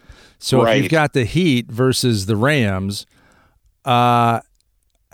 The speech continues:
Speaker 1: you know, a certain amount of heat will absolutely kill a Ram. How, how much heat? I mean, is, this is subjective now. Are we talking a thousand degrees or just an eighty-five degree day? <laughs> 'Cause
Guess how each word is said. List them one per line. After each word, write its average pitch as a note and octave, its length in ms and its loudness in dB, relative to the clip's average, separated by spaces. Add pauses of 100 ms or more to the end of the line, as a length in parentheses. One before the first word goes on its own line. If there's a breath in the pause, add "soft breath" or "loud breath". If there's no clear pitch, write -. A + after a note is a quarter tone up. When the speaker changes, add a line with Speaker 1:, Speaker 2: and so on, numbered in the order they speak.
(340)
Speaker 1:
you G3+ 120 -4
know, B2+ 320 0
a B2 160 0
certain F3 340 -2
amount D#3 320 2
of A2 100 -2
heat A#2 400 0
will B2 220 -2
absolutely C#3+ 580 0
kill C3+ 240 2
a A2+ 60 2
Ram. G#2+ 480 -2 (200)
How, D3 160 -2
how E3 140 0
much D3+ 200 0
heat? - 380 -4
I A#2 80 -4
mean, A#2+ 140 2
is, B2+ 180 -2
this - 180 0
is B2 80 -2
subjective A#2+ 500 -2
now. F2 300 -8
Are A2 60 -10
we A2+ 80 -2
talking A#2+ 340 -2
a G2+ 60 -2
thousand B2 360 0
degrees A#2+ 420 0
or G#2+ 60 0
just G#2 280 -4
an G#2+ 180 -6
eighty-five G#2+ 440 0
degree F#2+ 240 -4
day? F2 280 -10 (560)
<laughs> - 580 -6
'Cause E3+ 220 -6